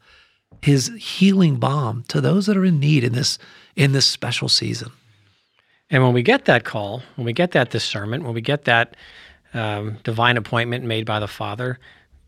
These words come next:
Speaker 2: do it. Don't wait. Don't delay. Like you said, David, Mary, Mary went in haste. And I think of John the Baptist, you know, in, in, in Elizabeth's womb,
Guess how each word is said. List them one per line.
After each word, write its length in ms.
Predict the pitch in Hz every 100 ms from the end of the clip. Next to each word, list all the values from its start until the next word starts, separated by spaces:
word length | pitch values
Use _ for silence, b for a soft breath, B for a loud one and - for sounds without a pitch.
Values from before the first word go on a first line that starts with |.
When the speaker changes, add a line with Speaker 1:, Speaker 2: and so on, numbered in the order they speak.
| 302 226 - 135
Speaker 2:
do 180 | 165
it. 180 | 240 - - _ 160 - 143
Don't 260 | 147 165
wait. 260 | 160 208 175
Don't 240 | 143 165
delay. 280 | 165 165 180
Like 180 | 123 135
you 60 |
said, 160 | - 156
David, 220 | 127 117
Mary, 280 | 131 147 135
Mary 240 | 139 147
went 180 | 131 143
in 100 | 139
haste. 320 | 131 185 - - B B B
And 80 |
I 40 | 131
think 180 | 170 143
of 100 | 127
John 200 | 143 139
the 60 |
Baptist, 480 | 131 156 160 127 -
you 60 | 127
know, 180 | 123
in, 120 | 127 135
in, 260 | 127 127
in 320 | 131 120 120 - _ -
Elizabeth's 300 | 147 139 131
womb, 320 | 175 196